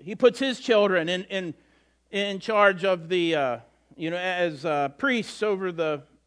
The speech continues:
the, in the tabernacle. They're no better than Eli's kids were. They took bribes from people, and as a result, over the years, sure enough,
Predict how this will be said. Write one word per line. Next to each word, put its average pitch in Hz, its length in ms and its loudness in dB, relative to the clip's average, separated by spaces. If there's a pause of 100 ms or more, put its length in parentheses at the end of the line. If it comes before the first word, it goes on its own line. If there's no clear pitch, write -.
(140)
the, 185 180 -10
in 185 160 -10
the 175 60 -10
tabernacle. 175 720 -6 (180)
They're 226 160 6
no 220 100 6
better 208 300 8
than 208 140 2
Eli's 185 460 0
kids 127 300 -6
were. 110 240 -10 (3250)
They 196 140 0
took 170 200 -2
bribes 190 540 6
from 160 220 -8
people, 147 400 -4
and 165 80 -4
as 170 140 -2
a 175 40 -8
result, 214 580 6
over 180 240 -2
the 147 120 -6
years, 214 440 6
sure 185 280 -2
enough, 175 320 -2